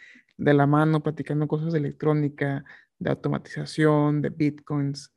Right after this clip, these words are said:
y toda la parte que involucraría en la parte aeroespacial en los próximos años.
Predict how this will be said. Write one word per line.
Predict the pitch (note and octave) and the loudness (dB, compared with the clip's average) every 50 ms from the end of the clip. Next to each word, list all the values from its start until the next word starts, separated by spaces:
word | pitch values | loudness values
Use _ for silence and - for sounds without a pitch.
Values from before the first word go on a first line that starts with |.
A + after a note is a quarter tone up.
| _ _ _ _ _ _ _ | _ _ _ _ _ _ _
y | - E3 D3 | -8 -8 -4
toda | - - D3 D#3 | 0 2 4 4
la | D#3 D3+ D#3 | 4 4 2
parte | - D3 C#3+ C#3+ - D#3+ D#3 | 0 -2 -2 0 0 0 0
que | - D3+ D3 C#3+ C#3 C3 - - | 2 2 4 4 4 2 0 -2
involucraría | - D3+ D3+ D3 D3 C#3+ C#3+ - - C#3 C#3 C#3 | -2 -2 -2 0 -2 -2 -4 -4 -4 -2 -2 0
en | C#3+ | 0
la | D3 D3 | 0 -2
parte | D3 C#3+ C#3 - - D3+ D3 C#3+ | -2 -6 -8 -4 -2 -2 0 0
aeroespacial | - C#3+ C#3+ C#3+ C#3+ - - D#3 - - D3+ C#3+ | 0 0 0 -2 -4 -8 -12 -14 -8 -4 -4 -2
en | C#3+ C#3+ | -2 -2
los | C#3 C#3 - | -4 -6 -8
próximos | - C#3+ C#3 C#3+ D3+ D3 C#3 C3+ - | -8 -8 -6 -4 -2 -2 -2 -2 -2
años. | C#3 A2 - - - - - _ | -6 -8 -8 -10 -14 -20 -20 _